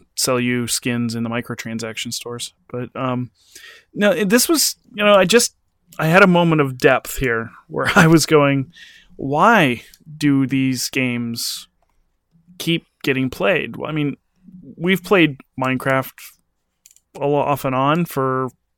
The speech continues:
fifteen years. And, uh, maybe that, maybe not that long, maybe ten. But it, why? What is it about these games that people resonate with? And for me,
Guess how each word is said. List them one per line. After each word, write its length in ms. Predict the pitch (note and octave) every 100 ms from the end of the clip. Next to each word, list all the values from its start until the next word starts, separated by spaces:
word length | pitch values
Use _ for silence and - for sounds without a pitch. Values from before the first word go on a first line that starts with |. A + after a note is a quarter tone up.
| -
fifteen 360 | D3 - F3 F3+
years. 460 | A3 D3+ - - _ _ _ _ _ _ _
And, 540 | - B2+ C3 C3 C3+ B2+ - _ _ _ C#3
uh, 140 | C3+
maybe 240 | C#3+ C#3+
that, 200 | B2 A2+
maybe 280 | A#2+ D3+ D#3
not 180 | B2+ A#2
that 140 | A2 A2
long, 140 | A#2+
maybe 200 | C3+ D#3
ten. 300 | - B2 - _ _ _ _ _ _ _ -
But 240 | D3+ C#3+ _ _ _ _ _ _ _ _ _ F3
it, 100 | D#3+ _ _ _ _
why? 480 | D#3 C#3+ F3 G3+ G#2+ - _ _ _ _ _ _ _ _ _ _ _ _
What 160 | D3 F#3
is 160 | A#3
it 120 | G#3+ F#3
about 300 | D3+ C#3+ C#3
these 200 | C#3 -
games 680 | C3+ B2+ A2+ G#2+ - - _ -
that 400 | C3 B2 - -
people 540 | D3+ C#3+ C3+ B2+ A#2
resonate 440 | B2 A#2+ A#2 A2 E2
with? 340 | F2+ E2+ - _ _ _ _ _ _ _ _ _ _ _ _ _ _ -
And 380 | C#3 C#3 C#3 C3+
for 180 | -
me, 680 | D#3+ F3+ C#4 F3 B2 B2 C#3